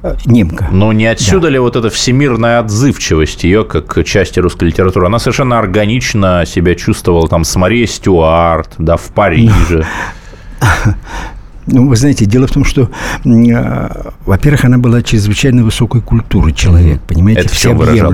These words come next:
Speaker 2: выражалась?
Speaker 1: конечно, конечно. Во-вторых, она, м, в молодости, ну, по многим причинам, она, кстати, равня-, она, например, провела детство, э, и, э, вместе с матерью, которая болела туберкулезом, по заграницам.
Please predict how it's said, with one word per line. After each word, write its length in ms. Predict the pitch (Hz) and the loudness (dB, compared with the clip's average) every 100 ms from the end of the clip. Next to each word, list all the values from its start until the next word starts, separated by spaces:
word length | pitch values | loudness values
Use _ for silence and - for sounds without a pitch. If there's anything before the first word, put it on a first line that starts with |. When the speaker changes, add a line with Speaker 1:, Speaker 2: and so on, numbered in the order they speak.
| 87 - - | 0 -2 -2
Speaker 2:
выражалась? 80 | 76 | -2
Speaker 1:
конечно, 580 | - 104 90 64 - - - | 0 2 2 2 -2 -4 -2
конечно. 480 | 101 92 85 - - - - - | 2 2 2 0 -4 -6 -10 -4
Во-вторых, 420 | 104 - 143 - | -2 2 0 2
она, 280 | 101 113 127 | 2 2 2
м, 300 | - 139 113 104 - - - | 0 2 2 0 -6 -14 -4
в 140 | 110 | 2
молодости, 800 | 104 123 139 135 123 - 135 120 | 4 4 4 2 0 0 0 0
ну, 560 | - 120 147 - - 127 - | 2 2 2 -2 -4 -2 0
по 80 | 127 | 2
многим 360 | 165 110 95 | 2 2 2
причинам, 520 | 80 104 - 170 139 | 0 -2 0 2 2
она, 160 | 95 113 | 2 2
кстати, 300 | - 120 107 | 0 -2 0
равня-, 320 | 110 104 120 | 2 2 2
она, 160 | 123 117 | 2 4
например, 400 | 120 123 123 117 | 2 2 0 0
провела 360 | 123 120 117 | 2 2 4
детство, 540 | 110 104 123 - - 117 - - - | 2 2 0 -2 -2 -2 -4 -12 -4
э, 520 | 107 110 113 - 71 | 0 2 2 -2 0
и, 180 | 117 127 - | 0 0 -2
э, 200 | 90 65 104 | -4 -2 2
вместе 340 | 107 113 - | 4 2 0
с 140 | 110 120 | -2 0
матерью, 340 | 143 139 101 | 0 2 0
которая 320 | - 98 104 | 0 0 0
болела 340 | 95 107 104 98 | 2 2 2 0
туберкулезом, 680 | - 107 117 117 135 127 120 | 0 0 2 2 2 2 2
по 140 | 131 | 2
заграницам. 840 | 123 120 135 143 143 - - 78 | 2 2 2 4 2 0 -4 -6